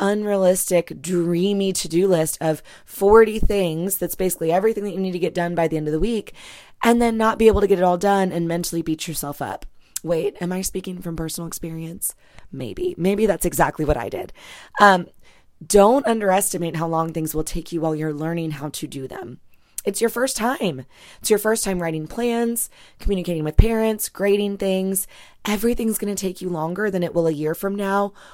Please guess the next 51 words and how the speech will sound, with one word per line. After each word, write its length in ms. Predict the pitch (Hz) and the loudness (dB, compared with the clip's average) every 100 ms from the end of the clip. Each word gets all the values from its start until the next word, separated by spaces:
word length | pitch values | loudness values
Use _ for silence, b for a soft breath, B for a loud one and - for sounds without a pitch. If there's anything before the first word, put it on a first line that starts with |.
| B | B
or 180 | 202 196 | 2 2
even 380 | 196 202 208 190 | 0 -2 -2 -2
six 320 | - - - | -4 -4 -4
months 260 | 190 190 | -2 -2
from 160 | - 147 | -6 -6
now. 280 | 120 - - B B | -8 -12 -16 B B
So 140 | - 185 | -4 0
be 120 | 165 | 0
patient 320 | 165 165 226 | -2 -6 -6
with 140 | 220 220 | -8 -6
yourself 500 | 220 156 139 156 - b b - | -4 -2 -4 -6 -14 b b -4
and 200 | 180 175 | -2 0
be 120 | 180 | 0
realistic 600 | 175 180 226 311 180 170 | 2 4 4 4 0 0
about 180 | 175 160 | 0 0
what 140 | 156 | 0
you 80 | 170 | 0
can 160 | 185 165 | -4 -4
get 120 | 151 | -2
done 200 | 202 208 | -2 -4
each 200 | 175 - | -4 0
week 240 | 160 156 b b b - | 0 -2 b b b -8
to 100 | 214 | -4
stop 400 | - 202 214 214 | 2 2 2 -2
yourself 360 | 190 185 180 | 0 2 2
from 220 | - 175 | 0 -6
feeling 260 | 175 180 175 | -2 -2 -2
like 160 | 165 165 | -4 -6
a 60 | |
failure. 540 | - 165 156 143 - - B B | -2 0 0 0 -8 -14 B B
'Cause 180 | 208 180 | -4 0
that 180 | 190 - | -2 -2
constant 600 | - 208 247 - 240 - | -4 -2 -2 -2 -2 -2
feeling 480 | 170 170 185 196 | -4 -2 -2 -2
of, 260 | 165 165 156 B B B | 0 -2 -2 B B B
"I'm 180 | 185 185 | -4 -4
failing, 540 | - 185 185 180 180 - | -6 -4 -2 -2 -4 -4
I'm 200 | 170 160 | -6 -4
behind, 640 | 160 - 185 175 175 170 B B B | -6 -6 -4 -2 -4 -6 B B B
I 120 | 165 | -4
wanted 240 | 175 196 | -2 0
to 80 | 190 | 0
have 80 | 180 | 0
this 160 | 180 - | -2 -2
done 180 | 185 | 0
by 120 | 180 175 | 0 -2
today 260 | - 185 | 0 -2
and 100 | 170 | -2
it's 180 | 151 - | -4 -4
not 200 | 175 - | -4 -4
done," 260 | 175 160 | -4 -4